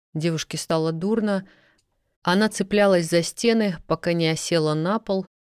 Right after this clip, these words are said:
и не потеряла сознание. Очнулась Елена уже в кровати от резкого запаха нашатыря.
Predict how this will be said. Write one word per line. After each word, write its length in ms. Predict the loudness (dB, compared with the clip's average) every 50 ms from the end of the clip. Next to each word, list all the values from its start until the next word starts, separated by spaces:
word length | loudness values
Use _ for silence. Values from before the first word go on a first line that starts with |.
| _ _
и 120 | -6 -4 -2
не 100 | -2 -2
потеряла 540 | -4 -6 -8 -4 -2 0 2 2 2 0
сознание. 800 | -2 -2 -4 -4 -4 -4 -4 -4 -4 -4 -6 -6 -8 -10 -12 -14 _ _ _ _ _ _ _ _ _ _ _ _ _ _ _ _ _ _ _ _ _ _ _ _ _ _ _ _ _ _ _ -4
Очнулась 540 | -2 -2 0 2 4 4 4 4 2 2 0
Елена 320 | 2 4 4 4 4 2
уже 180 | 0 0 0 -2
в 100 | -4 -2
кровати 460 | 0 0 2 4 2 2 0 2 0
от 160 | 0 0 2
резкого 420 | 0 -2 -2 -2 -2 -4 -2 -2 0
запаха 420 | 0 0 -2 -2 -6 -8 -6 -4
нашатыря. 680 | -4 -4 -4 -6 -8 -6 -4 -4 -2 -2 -4 -6 -8